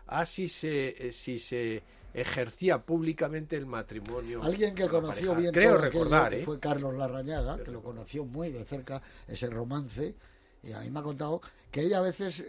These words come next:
Speaker 2: no se fiaba, ¿no? Porque decía, "Bueno, esta es ahora el rodaje, tal, me quieres", estas cosas, pero ella no te-, y entonces él montó una película en Hollywood,
Speaker 1: Ujú.
Speaker 2: para ella, Cynthia, creo que se
Speaker 1: Cynthia,
Speaker 2: llamaba,
Speaker 1: de Charabela,
Speaker 2: para
Speaker 1: de
Speaker 2: que ella
Speaker 1: Cynthia,
Speaker 2: fuera
Speaker 1: sí.
Speaker 2: allí,
Speaker 1: Sí.
Speaker 2: y que siguieran el romance, y ahí es donde ella ya tomó la decisión de que no, y que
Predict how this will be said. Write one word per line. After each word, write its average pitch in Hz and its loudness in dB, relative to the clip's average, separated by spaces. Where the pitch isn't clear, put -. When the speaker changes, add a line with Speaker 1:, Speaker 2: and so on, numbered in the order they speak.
Speaker 2:
no 170 -6
se 170 -6
fiaba, 160 0
¿no? 160 -4
Porque 151 -6
decía, 123 -6
"Bueno, 180 -6
esta 113 -10
es 113 -10
ahora 160 -4
el 139 -6
rodaje, 139 -8
tal, 151 -12
me 147 -14
quieres", 139 -8
estas 127 -6
cosas, 156 -2
pero 131 -4
ella 147 -4
no 147 -8
te-, 143 -4
y 123 -6
entonces 147 -4
él 180 2
montó 160 -2
una 190 0
película 185 -2
en 165 -8
Hollywood, 147 -6
Speaker 1:
Ujú. 101 -16
Speaker 2:
para 127 -6
ella, 165 -8
Cynthia, 143 -10
creo 135 -14
que - -12
se 120 -2
Speaker 1:
Cynthia, 127 -6
Speaker 2:
llamaba, 98 -4
Speaker 1:
de - -10
Charabela, 101 -6
Speaker 2:
para - -2
Speaker 1:
de 131 -8
Speaker 2:
que 147 -2
ella 180 2
Speaker 1:
Cynthia, - -6
Speaker 2:
fuera 196 0
Speaker 1:
sí. 131 -8
Speaker 2:
allí, 190 -6
Speaker 1:
Sí. 104 -10
Speaker 2:
y 110 -10
que 107 -14
siguieran 147 -4
el 135 -4
romance, 139 -2
y 117 -10
ahí 147 0
es 165 0
donde 151 -2
ella 147 -4
ya 143 -4
tomó 135 -8
la 131 -6
decisión 123 -10
de 117 -12
que 117 -12
no, 131 -8
y - -10
que - -6